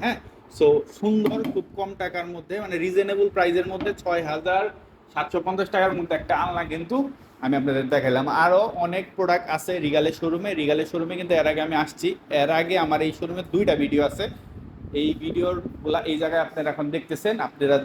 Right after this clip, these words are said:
চাইলে দুইটা ভিডিও দেখতে পারেন রিগাল শোরুমের সকল প্রোডাক্ট আপনারা এখন এই জায়গায় পেয়ে যাবেন।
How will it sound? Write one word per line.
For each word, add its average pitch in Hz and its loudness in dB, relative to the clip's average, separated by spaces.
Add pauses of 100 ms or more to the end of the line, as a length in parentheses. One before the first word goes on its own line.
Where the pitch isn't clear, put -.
চাইলে 165 4
দুইটা 147 -2
ভিডিও 165 0
দেখতে 175 -4
পারেন 175 -2
রিগাল 143 2
শোরুমের 147 0
সকল 151 0
প্রোডাক্ট 147 0
আপনারা 147 -2
এখন 151 -4
এই 151 0
জায়গায় 147 2
পেয়ে 185 0
যাবেন। 170 0